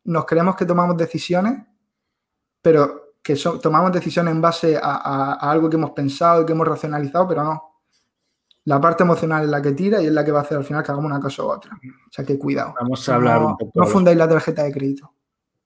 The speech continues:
Speaker 2: A ver los comentarios. Pregunta Luis Alberto si somos psicólogos. Bueno, Miguel ha estudiado
Speaker 1: Yo se supone que sí.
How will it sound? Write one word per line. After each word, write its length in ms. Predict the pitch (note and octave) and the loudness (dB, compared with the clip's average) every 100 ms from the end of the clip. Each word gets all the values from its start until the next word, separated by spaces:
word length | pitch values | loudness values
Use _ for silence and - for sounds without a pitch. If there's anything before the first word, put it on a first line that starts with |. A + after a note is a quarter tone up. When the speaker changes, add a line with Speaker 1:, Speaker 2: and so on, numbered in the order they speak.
| _ | _
Speaker 2:
A 140 | - A#2+ | -8 0
ver 120 | A#2+ | 0
los 120 | A#2+ | 0
comentarios. 580 | A#2+ A2 A2 A#2+ C#3+ D3+ | -2 -2 0 2 2 0
Pregunta 400 | - A2 A2 A#2 | -2 0 2 2
Luis 180 | A#2 A2+ | 0 0
Alberto 600 | G#2+ A2+ A#2 A#2+ - _ _ _ _ _ _ | 0 0 0 -2 -4 _ _ _ _ _ _
si 260 | - - | -16 -12
somos 220 | G2+ A#2 A2+ | -6 -4 -2
psicólogos. 640 | A2 A#2+ C3 E3 - _ - | 0 2 2 0 -6 _ -20
Bueno, 260 | C3 B2 | -20 -16
Miguel 300 | A#2 G#2+ A2 | -8 -4 -2
ha 40 | A2 | -2
estudiado 760 | - G#2 G2+ G2 G2 G2 G2+ _ _ _ | -4 -4 -4 -4 -6 -8 -12 _ _ _
Speaker 1:
Yo 160 | - D#3+ | -10 -6
se 100 | F3+ | -4
supone 260 | F3 D#3+ F3 | -4 -4 -6
que 120 | C#3 | -8
sí. 160 | - | -10